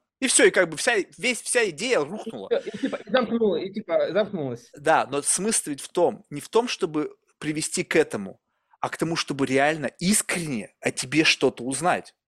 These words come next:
Speaker 1: Ну, то есть просто
Speaker 2: Я понимаю.
Speaker 1: узнать, не безотносительно там к какому-то подсветить и потом использовать это как вектор атаки. Нет, в этом нет. В этом как бы и разница в том, что многие люди иногда ошибочно интерпретируют подобную модель поведения как такой, знаешь,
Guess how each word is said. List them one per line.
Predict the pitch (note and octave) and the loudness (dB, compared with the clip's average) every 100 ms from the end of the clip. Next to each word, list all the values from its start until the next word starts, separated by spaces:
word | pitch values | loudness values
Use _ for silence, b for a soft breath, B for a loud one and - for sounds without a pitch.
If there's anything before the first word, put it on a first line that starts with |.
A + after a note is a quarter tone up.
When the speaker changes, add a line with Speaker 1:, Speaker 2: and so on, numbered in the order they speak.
| _ _ | _ _
Speaker 1:
Ну, | F#3 | 0
то | |
есть | G3+ | 2
просто | - A#3+ C4 G#3 | 8 8 8 6
Speaker 2:
Я | |
понимаю. | G3 - E3+ F#3 | 6 6 6 6
Speaker 1:
узнать, | B2+ - | 4 0
не | E3 A3 | -2 -2
безотносительно | D3 F3+ F#3+ A3 A3+ - B3+ G3+ F#3 | 0 2 2 2 0 0 -2 -4 -8
там | D#3+ F3 D3+ C#3 | 0 0 0 -6
к | C3 | -16
какому-то | D3+ G3+ G#3 F3 E3+ | -6 -2 -2 -2 -4
подсветить | C3+ E3 - E3+ F3 A3+ F3 | -4 -4 -4 -6 -6 -8 -6
и | |
потом | D3 E3+ D#3 | -2 0 0
использовать | D3 - G3 F3 D3 | -2 0 0 0 -4
это | C#3 | -6
как | C#3+ D3+ | -6 -4
вектор | E3 - C#3+ | -4 -4 -6
атаки. | C#3+ D3 A2+ | 0 0 0
Нет, | A2 A#3+ A4 B4 G4 G3 B B B | -6 -6 -4 -2 0 -2 B B B
в | D3+ | -2
этом | - A#3 | 0 -2
нет. | C4 D4 B - | -4 -8 B 0
В | A#3+ | 2
этом | D4 A#3 | 4 4
как | A#3+ F#3+ | 2 4
бы | G#3 | 4
и | |
разница | G3+ B3 A3 G3 - | 6 4 4 -2 -4
в | - | 0
том, | G#3+ F#3 | 0 0
что | - D#3 | -4 -6
многие | E3+ G#3+ F3+ | -4 -6 -6
люди | F3 A#3+ G3+ | -4 -4 -4
иногда | F3 D#3+ F3 F#3+ B - | -4 2 4 4 B -2
ошибочно | D3+ - A3+ G#3+ - E3+ | 0 0 -2 -4 -4 -6
интерпретируют | D#3+ D#3+ - D#3+ - A3 G3 E3 | -2 -2 -2 -6 -4 2 4 2
подобную | E3 D#3+ G3+ F3 E3 | 2 0 0 0 -2
модель | D#3 F#3 | 2 2
поведения | D#3 D3+ D#3 G3 F#3 E3 | 0 -8 -6 -6 -4 -6
как | - - | -6 -4
такой, | - F3+ | 0 0
знаешь, | C#3+ G3 | 2 0